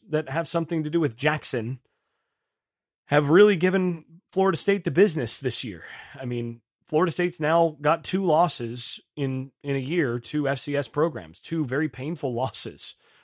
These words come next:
One cost them a bowl and the other cost them their top recruit.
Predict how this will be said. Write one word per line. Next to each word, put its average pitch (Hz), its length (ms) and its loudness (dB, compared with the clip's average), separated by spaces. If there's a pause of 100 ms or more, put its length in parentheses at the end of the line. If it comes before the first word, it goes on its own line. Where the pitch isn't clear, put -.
(100)
One 131 180 -2
cost 139 340 0
them 143 100 -4
a 123 60 -2
bowl 143 340 0
and 123 100 -4
the 117 80 -4
other 135 140 -2
cost 135 320 -4
them 143 80 -8
their 143 100 -4
top 147 280 -4
recruit. 160 400 -10